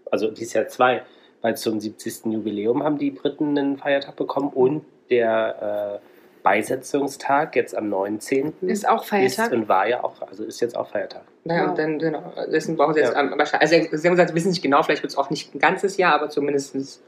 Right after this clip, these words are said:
Speaker 3: Richtung.
Speaker 1: Ja.
Speaker 2: Wow.
Speaker 1: Na, aber dann sind wir beim Thema, hast du zum Urlaub
Speaker 2: Aber es
Speaker 1: noch was zu sagen?
Speaker 2: Ja, es war entspannt.
Speaker 3: Es war schön, ich hab viel geschnorchelt, ich hab viele Fische gesehen, ich bin geschwommen.
Speaker 1: Wir waren am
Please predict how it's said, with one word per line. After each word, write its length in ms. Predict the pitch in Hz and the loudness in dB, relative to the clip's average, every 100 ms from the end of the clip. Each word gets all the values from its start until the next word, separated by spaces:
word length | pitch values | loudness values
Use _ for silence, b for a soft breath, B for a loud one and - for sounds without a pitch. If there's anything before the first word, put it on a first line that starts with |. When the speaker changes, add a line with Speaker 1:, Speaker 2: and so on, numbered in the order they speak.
| b b _ | b b _
Speaker 3:
Richtung. 320 | 143 123 123 | 2 2 2
Speaker 1:
Ja. 80 | - - _ _ _ 190 180 | -2 -10 _ _ _ 2 4
Speaker 2:
Wow. 180 | 175 170 _ - | 2 -2 _ 2
Speaker 1:
Na, 300 | 127 101 - - | 2 2 -2 4
aber 180 | 131 147 | 6 6
dann 100 | 131 | 4
sind 100 | 139 | 4
wir 100 | 151 | 4
beim 200 | 147 123 | 4 0
Thema, 220 | 156 160 | 2 2
hast 160 | 147 - | 0 -2
du 40 | |
zum 160 | - 135 | -2 2
Urlaub 120 | 123 | 4
Speaker 2:
Aber 80 | - | 4
es 80 | 113 | 2
Speaker 1:
noch 140 | 107 | -4
was 120 | - | -10
zu 100 | - | -6
sagen? 260 | 107 101 101 - _ _ - B B B | -4 -4 -6 -14 _ _ -20 B B B
Speaker 2:
Ja, 300 | 226 196 175 - - - - - _ | -2 0 -2 -8 -18 -20 -20 -20 _
es 140 | 240 | 0
war 80 | 262 | 2
entspannt. 440 | 233 - 190 175 170 | 2 2 0 0 0
Speaker 3:
Es 120 | 202 | 4
war 100 | 202 | 4
schön, 480 | 185 262 254 247 233 | 4 4 8 10 8
ich 140 | 208 | 4
hab 160 | 180 170 | 2 0
viel 120 | 175 | 0
geschnorchelt, 1000 | 165 151 - 233 233 233 233 - 220 214 | 0 -2 0 4 6 6 4 4 6 6
ich 160 | 190 156 | 4 0
hab 180 | 139 - | -2 -2
viele 300 | 165 151 147 | -2 2 0
Fische 480 | - 277 233 254 214 | 2 2 2 0 2
gesehen, 640 | 220 214 220 220 214 214 | 2 4 8 10 8 6
ich 180 | 165 - | -2 -2
bin 180 | 151 143 | -2 -2
geschwommen. 880 | 147 - 196 214 226 220 214 214 | -4 -2 0 4 2 2 2 0
Speaker 1:
Wir 120 | 214 - | 0 -4
waren 180 | - | -6
am 80 | - | -8